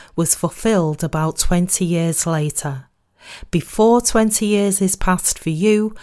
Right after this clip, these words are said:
the Lord will return. So do not worry. We need to wait for the amount of time that the word that God spoke to Abraham took to be fulfilled. Then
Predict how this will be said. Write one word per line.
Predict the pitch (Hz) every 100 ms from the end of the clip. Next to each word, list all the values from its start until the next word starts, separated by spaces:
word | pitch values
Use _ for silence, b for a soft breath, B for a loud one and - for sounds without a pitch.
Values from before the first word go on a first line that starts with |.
| B -
the | 170
Lord | 165 180 185 180 180
will | 175
return. | 160 - - 156 143 139 135 _ b b
So | - 196 190
do | 214 226
not | 220 208 208
worry. | 165 156 139 135 - _ _ B B -
We | 226 247
need | 214 196
to | - 180
wait | 175 165 -
for | -
the | 160 165
amount | 165 160 160 -
of | 147
time | - 170 165 160
that | 170 -
the | 165
word | 151 180 190 190
that | 156 -
God | 165 156
spoke | - 165 156 -
to | 151 170
Abraham | 208 233 190 - 156 156
took | - 156 - -
to | -
be | 160 151
fulfilled. | - 156 - 156 139 135 131 - B B B B -
Then | 170 165 214